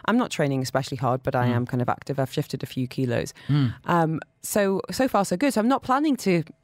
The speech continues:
Speaker 1: get onto your operating
Speaker 2: Yeah,
Speaker 1: table
Speaker 2: well,
Speaker 1: anytime soon.
Speaker 2: I don't wanna put this out too much, but, uh,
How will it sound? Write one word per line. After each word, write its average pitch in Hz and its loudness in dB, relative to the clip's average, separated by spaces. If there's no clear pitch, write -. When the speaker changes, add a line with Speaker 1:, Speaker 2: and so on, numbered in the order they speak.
Speaker 1:
get 196 4
onto 185 -2
your 170 4
operating 175 0
Speaker 2:
Yeah, 139 8
Speaker 1:
table 135 6
Speaker 2:
well, 160 6
Speaker 1:
anytime 175 2
soon. 233 0
Speaker 2:
I 151 4
don't 175 4
wanna 160 4
put 147 0
this 131 -2
out 131 4
too 139 4
much, 120 2
but, 135 0
uh, 143 2